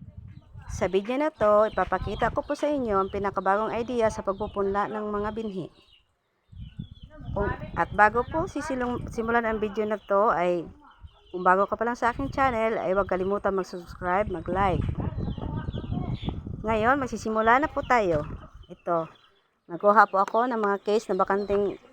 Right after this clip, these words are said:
walang laman. At ito ang aking pagpupunlaan. Ganito po ang ginawa. Ayan, ganito. Ngayon, ito po ang ano, ginanito, ganito po ang pag ano ng, ilagay mo na, Day.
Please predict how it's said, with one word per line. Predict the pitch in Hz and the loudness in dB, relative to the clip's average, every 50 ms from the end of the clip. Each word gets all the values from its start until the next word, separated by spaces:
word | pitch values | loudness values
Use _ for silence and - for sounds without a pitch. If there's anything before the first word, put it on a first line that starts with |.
| _ - - _ - - | _ -20 -20 _ -12 0
walang | 185 185 185 190 190 190 | 2 2 4 4 4 4
laman. | 190 185 185 185 196 214 240 262 - - 294 285 - - - - - - - - - - - - - - - - - | 4 4 4 4 4 4 2 -2 -8 -12 -20 -20 -18 -18 -18 -18 -16 -18 -18 -18 -18 -18 -18 -18 -20 -20 -20 -20 -2
At | - 175 175 | -2 0 0
ito | - 190 190 - 202 | 0 -2 2 4 4
ang | 185 185 170 | 4 4 2
aking | 180 - - 196 190 | 0 -2 -2 -2 -2
pagpupunlaan. | 196 180 180 180 170 - 180 170 170 143 147 175 175 165 147 | -2 -2 -4 -4 -4 -2 -4 -2 -2 0 0 0 -2 -2 -4
Ganito | 160 160 170 165 - 175 | -4 -4 -4 -4 -4 -2
po | - 185 | -2 -2
ang | 175 | -2
ginawa. | 170 160 156 160 156 165 175 170 - - - - - - - - - - | -2 -4 -4 -4 -2 -2 -4 -4 -6 -10 -18 -18 -20 -20 -20 -18 -14 -12
Ayan, | 143 143 147 151 147 139 | -12 -10 -10 -12 -10 -8
ganito. | 143 139 139 139 - 170 175 175 165 - - - - - - - - - - - - - - - - - - | -8 -8 -8 -6 -4 -2 -2 -2 -2 -4 -8 -14 -12 -12 -12 -12 -12 -14 -16 -16 -14 -12 -14 -14 -14 -16 -10
Ngayon, | - 185 208 226 220 202 196 196 196 208 226 247 - - - - - - - - - _ _ _ _ _ _ | -4 -4 -2 2 2 4 6 6 4 4 0 -2 -8 -12 -18 -16 -18 -18 -20 -20 -20 _ _ _ _ _ _
ito | 190 - - | -6 -2 -2
po | 226 - 285 262 | 0 4 6 6
ang | 190 220 214 208 202 202 185 - | 8 6 6 2 -2 -4 -4 -2
ano, | 190 196 190 196 202 208 208 - - | -2 0 2 2 2 2 0 -4 -10
ginanito, | 185 175 185 196 196 208 - 214 208 - - - _ - - - | -8 -4 -2 0 0 0 0 -4 -6 -6 -16 -20 _ -20 -12 -6
ganito | 190 196 208 - 220 | -4 -4 -2 -2 -4
po | 208 - 202 | -2 0 -2
ang | 190 190 | -2 0
pag | 185 196 185 | -2 -2 -2
ano | 180 185 185 190 185 | -2 -4 -2 -2 -2
ng, | 185 180 175 175 - - - - - _ - - _ - _ _ _ - - - - | -2 -2 -2 -4 -6 -10 -16 -20 -20 _ -20 -20 _ -20 _ _ _ -20 -20 -14 0
ilagay | 190 208 202 214 202 202 | 0 2 4 4 2 2
mo | 196 185 | 2 0
na, | 185 185 180 | 0 0 0
Day. | 170 160 160 | 0 0 -2